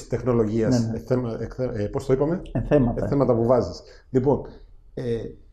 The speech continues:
Speaker 1: επειδή στο παρελθόν έχει συμβεί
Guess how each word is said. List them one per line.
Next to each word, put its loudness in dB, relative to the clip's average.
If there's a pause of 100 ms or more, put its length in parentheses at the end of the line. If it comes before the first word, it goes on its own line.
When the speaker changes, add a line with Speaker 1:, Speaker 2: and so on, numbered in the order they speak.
Speaker 1:
επειδή -4
στο -4
παρελθόν -2 (500)
έχει -2
συμβεί -2